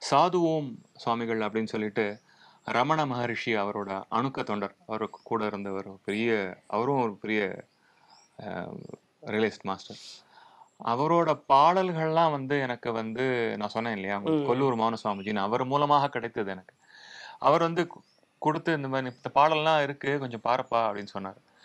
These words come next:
Speaker 1: சரின்னு சொல்லிட்டு அந்த பாடல் எடுத்து பார்த்தா ரொம்ப அற்புதமா இருந்தது. அந்த ஒரு, ஒரு பாடலும் ரொம்ப உருகி உருகி அவர் வாழ்க்கையை வந்து தவமாக வாழ்ந்தவர். அவரு சாமி பத்தி சொல்லணும்னா, அவரு, அவர்கிட்ட வந்தவங்கெல்லாம்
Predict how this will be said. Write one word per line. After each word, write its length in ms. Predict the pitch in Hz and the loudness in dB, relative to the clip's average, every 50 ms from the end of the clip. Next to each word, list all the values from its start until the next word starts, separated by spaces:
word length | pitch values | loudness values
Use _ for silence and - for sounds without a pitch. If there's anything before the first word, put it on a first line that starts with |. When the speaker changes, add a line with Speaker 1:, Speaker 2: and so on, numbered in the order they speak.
| - - - - - - - - _ _ - - - | -20 -20 -20 -20 -20 -20 -20 -20 _ _ -10 -4 0
Speaker 1:
சரின்னு 300 | 165 180 175 175 175 170 | 0 2 2 2 2 2
சொல்லிட்டு 340 | 156 - 151 143 143 165 170 | 0 -2 -2 -2 0 0 -2
அந்த 120 | 151 139 | -2 0
பாடல் 240 | - 135 139 165 165 | 2 4 4 4 2
எடுத்து 260 | 156 156 - - 170 | -2 -4 -2 -2 0
பார்த்தா 160 | 170 - 185 | 4 4 4
ரொம்ப 340 | 147 123 127 160 185 165 147 | 4 4 2 4 6 6 6
அற்புதமா 360 | 147 147 - 214 214 202 196 | 4 4 2 2 4 4 4
இருந்தது. 240 | 180 160 135 123 117 | 4 4 2 -2 -4
அந்த 140 | 104 104 104 | -2 -4 -4
ஒரு, 160 | 104 110 123 | -2 -2 -2
ஒரு 140 | 131 131 123 | -2 -2 0
பாடலும் 600 | - 127 127 143 156 165 175 170 156 139 117 - - _ _ - - - - - _ _ | 4 4 6 6 4 2 0 0 0 -2 -4 -6 -12 _ _ -20 -20 -20 -20 -20 _ _
ரொம்ப 340 | - - 123 147 175 185 160 | -4 -4 0 2 2 4 4
உருகி 320 | 143 147 156 156 156 175 | 4 2 0 0 0 0
உருகி 420 | 165 160 160 170 160 180 190 180 | 2 2 0 2 2 4 4 6
அவர் 240 | 175 156 143 139 131 | 6 6 4 4 2
வாழ்க்கையை 560 | 123 120 123 135 147 147 - 156 151 147 143 | 4 6 6 6 4 2 0 2 2 4 4
வந்து 380 | 139 127 131 139 156 151 143 131 | 2 0 0 0 0 2 0 2
தவமாக 640 | - 120 120 139 143 151 156 160 160 165 165 156 | 2 4 4 4 6 8 8 8 8 8 6 6
வாழ்ந்தவர். 680 | 143 131 131 131 135 135 131 131 120 110 110 107 107 104 - - - - - - - - - - - - - - - - - | 6 6 6 4 4 2 0 -2 -2 -2 -2 -6 -8 -12 -12 -16 -20 -20 -20 -20 -20 -20 -20 -20 -20 -20 -20 -20 -20 -16 -6
அவரு 300 | - 127 123 123 120 117 | -4 -2 0 0 0 0
சாமி 260 | 117 131 131 143 147 | 2 2 2 2 0
பத்தி 220 | 135 131 131 - 135 | -4 -6 -4 -4 -4
சொல்லணும்னா, 460 | 123 127 127 127 127 135 147 151 143 | -4 -4 -2 -2 -2 0 2 4 4
அவரு, 320 | 131 120 117 117 113 110 - _ _ _ _ - - - - - - - - - _ - - - - - | 4 2 2 -2 -4 -6 -8 _ _ _ _ -20 -20 -20 -20 -20 -20 -20 -20 -20 _ -20 -12 -6 -2 2
அவர்கிட்ட 640 | 113 120 131 147 156 151 - - 160 160 - 214 208 | 4 4 4 2 0 -4 -4 -4 -6 -4 2 2 4
வந்தவங்கெல்லாம் 800 | 185 170 170 180 185 185 180 175 175 175 180 190 196 202 202 | 4 4 4 4 4 4 6 4 6 8 10 10 10 10 8